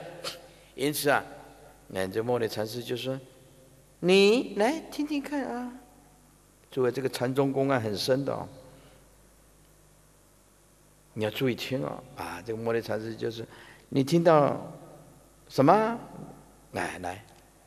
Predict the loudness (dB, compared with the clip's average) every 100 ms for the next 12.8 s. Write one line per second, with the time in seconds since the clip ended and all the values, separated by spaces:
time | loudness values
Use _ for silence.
0 | _ _ _ _ _ _ _ _ -8 0
1 | 2 2 0 -2 -2 -4 -2 -4 -6 -14
2 | 0 0 2 0 6 8 8 4 2 2
3 | 0 -14 -18 -20 -10 2 2 2 -16 -20
4 | -20 -20 -20 -20 -20 -20 _ _ _ _
5 | _ -8 -2 2 10 10 10 8 6 4
6 | 2 -2 -6 -12 -18 -20 -20 -20 -20 _
7 | _ _ _ _ _ _ _ _ -6 -2
8 | 2 2 0 -4 -6 -6 -16 -20 -20 -20
9 | -20 -20 -20 -20 _ _ _ _ 0 0
10 | 0 -2 -2 -2 -4 -8 -16 -20 -20 -20
11 | -20 _ _ _ -2 2 2 2 -2 -6
12 | -12 2 10 10 10 6 4 2